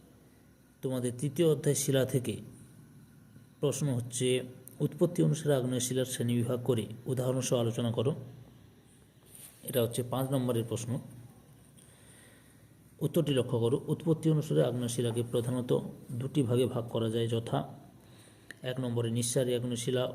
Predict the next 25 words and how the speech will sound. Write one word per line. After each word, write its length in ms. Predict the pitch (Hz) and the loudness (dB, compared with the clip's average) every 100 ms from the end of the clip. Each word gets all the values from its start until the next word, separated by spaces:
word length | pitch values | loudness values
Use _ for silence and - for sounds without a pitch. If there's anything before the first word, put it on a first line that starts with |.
| - 113 | -4 -2
ও 20 | 110 - - - - - - - - - 151 | -2 -4 -10 -18 -20 -20 -20 -20 -20 -8 -6
উদ্বেধী 440 | 131 127 113 120 117 - - - 131 | -2 -2 0 -2 -2 -8 -16 -8 -2
আগ্নেয় 280 | 120 120 113 | 0 2 0
শিলা। 180 | 113 110 110 - - - - - - - - - - - - - - _ - | -2 -4 -8 -16 -20 -20 -20 -20 -20 -20 -20 -20 -20 -20 -20 -20 -20 _ -6
নিঃসারী 340 | 139 - 147 123 | -2 2 2 2
আগ্নেয় 200 | 120 117 | 0 -2
শিলা, 180 | 120 151 - - - 123 | 0 0 -2 -14 -14 -10
ভূ 100 | - 156 | 8 10
অভ্যন্তরের 580 | 156 - 151 135 143 139 123 | 10 8 0 2 2 4 2
উত্তপ্ত 300 | 120 135 135 131 | 2 2 2 2
তরল 240 | 127 120 123 127 | 2 2 0 0
পদার্থ 320 | 120 117 120 120 - - | 0 0 0 0 0 -2
লাভারূপে 440 | 113 110 123 117 120 117 | -2 2 2 2 0 -2
ভূপৃষ্ঠের 460 | 120 117 117 127 117 | -4 -4 -2 -2 -2
বাইরে 240 | 113 113 113 | -2 0 0
বেরিয়ে 280 | 113 113 117 113 | 0 0 0 0
এসে 160 | 127 113 117 | -2 -2 -4
দ্রুত 200 | 120 117 120 | -4 -2 -2
শীতল 300 | - - 113 104 | -4 -4 -2 0
হয়ে 140 | 113 110 | -2 -2
জমাট 240 | 110 110 110 | -4 -4 -4
বেঁধে 220 | 110 110 113 | -2 -2 -2
যে 80 | 120 113 | -2 -2
শিলা 200 | 120 117 110 | -2 -2 -2
গঠন 200 | 110 | -4